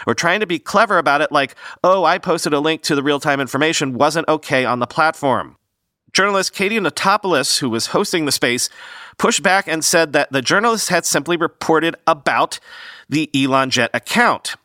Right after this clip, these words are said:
Quote, "You consider that, like, a tricky attempt at ban evasion?" she asked. "You post a link to the real-time information, ban evasion, obviously," Musk said. Washington Post tech reporter Drew Harwell, one of the suspended reporters, said that he hadn't posted Musk's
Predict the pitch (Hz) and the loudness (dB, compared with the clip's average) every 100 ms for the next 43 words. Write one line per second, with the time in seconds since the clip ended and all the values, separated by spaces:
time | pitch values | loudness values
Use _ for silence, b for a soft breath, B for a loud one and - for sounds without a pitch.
0 | _ _ _ - 175 120 - 160 208 208 | _ _ _ 0 0 0 -4 -4 -2 -2
1 | 185 247 240 190 180 156 147 147 _ 120 | 2 2 2 2 2 2 0 0 _ -2
2 | - 156 160 151 117 143 139 113 - 113 | 0 -2 0 -2 0 -2 0 -2 -2 0
3 | 120 190 214 226 233 233 233 214 214 240 | 0 2 0 0 -2 0 2 4 2 0
4 | - B B B B - 117 - 190 220 | -8 B B B B -4 -4 0 0 0
5 | 214 202 202 - 170 160 190 202 180 175 | -2 0 -2 -2 -2 0 0 2 0 0
6 | 185 165 170 - 170 127 147 151 151 151 | 0 0 0 0 -2 0 0 2 2 0
7 | 143 151 - 147 139 131 127 104 104 98 | 0 0 2 2 2 -2 -2 0 0 -2
8 | - - 101 80 - B B B B - | -2 0 0 -2 -8 B B B B -2
9 | 110 120 117 131 113 - 123 117 - 120 | -2 -2 -2 -2 0 -2 -2 -4 0 0
10 | 113 107 120 127 147 151 123 123 123 113 | 0 0 -2 2 2 2 0 0 -2 -2
11 | 113 120 - 135 123 113 160 143 - 147 | 0 -2 0 -2 -2 0 0 0 0 -2
12 | 131 131 - 165 127 170 202 220 - 214 | 0 -2 -2 -4 0 -2 -2 -6 -2 -2
13 | - 190 165 175 - - | 0 -2 0 0 0 0